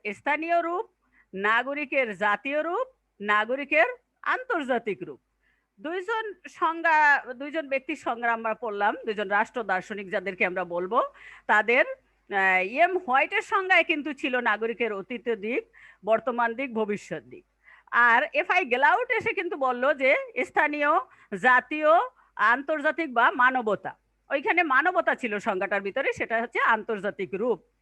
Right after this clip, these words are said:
তাহলে আমরা নাগরিক থেকে এই কটা জিনিস পা-, পেলাম,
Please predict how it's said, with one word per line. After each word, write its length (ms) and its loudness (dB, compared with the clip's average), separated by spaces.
তাহলে 280 4
আমরা 540 4
নাগরিক 580 2
থেকে 340 2
এই 300 0
কটা 240 0
জিনিস 280 -4
পা-, 280 -4
পেলাম, 360 2